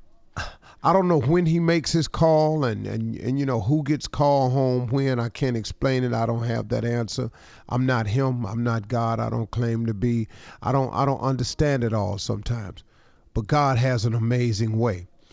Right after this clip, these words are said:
But as long as he's waking you up, I do know this, God ain't through with you yet. God has a plan for you. Your job is to identify, identify the plan. You know, that's, that's clearly what I need for you to do.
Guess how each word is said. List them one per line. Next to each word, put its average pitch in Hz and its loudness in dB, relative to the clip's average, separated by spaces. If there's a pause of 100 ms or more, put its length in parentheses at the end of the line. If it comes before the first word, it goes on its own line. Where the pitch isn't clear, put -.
(300)
But 139 2
as 131 -2
long 156 4
as 160 2
he's 147 2
waking 139 2
you 131 2
up, 104 0
I 110 -2
do 110 0
know 127 2
this, 113 0
God 120 0
ain't 110 -4
through 135 0
with 98 -6
you 98 -4
yet. 101 -8 (420)
God 135 2
has 120 0
a 107 -6
plan 139 0
for - -8
you. 104 -2 (540)
Your 156 0
job 127 0
is - -6
to 117 -2
identify, 107 -2 (460)
identify 120 -2
the 98 -8
plan. 117 -4 (520)
You 131 -2
know, 110 -2
that's, 127 -2
that's 131 -6
clearly 160 0
what 127 0
I 113 -2
need 117 -2
for - -8
you 117 -2
to 120 -4
do. 95 -6